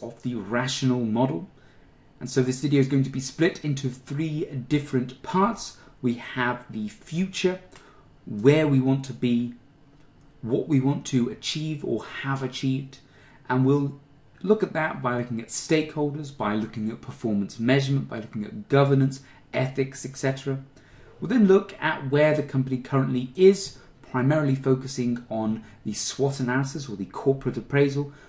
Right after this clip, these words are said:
but also looking at the different environments, the business environment using five forces, the greater environment using a PESTEL analysis, and so on. And then finally,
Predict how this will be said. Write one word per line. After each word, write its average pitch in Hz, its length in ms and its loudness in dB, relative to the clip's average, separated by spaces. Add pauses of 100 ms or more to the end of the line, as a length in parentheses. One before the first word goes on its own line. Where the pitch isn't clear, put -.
but - 60 -10
also 220 280 0
looking 180 280 2
at 170 100 -6
the 160 80 -2
different 139 680 0 (100)
environments, 120 960 0 (160)
the 98 60 -8
business 127 440 -2
environment 120 680 -2 (500)
using 104 300 -4
five 98 300 -8
forces, 165 420 0
the 123 80 -4
greater 127 560 2
environment 117 560 -2
using 117 240 -4
a 107 60 -2
PESTEL 139 580 -2
analysis, 139 560 -2 (300)
and 120 120 -2
so 110 300 0
on. 117 220 -4 (840)
And 202 140 8
then 220 160 8
finally, 220 560 2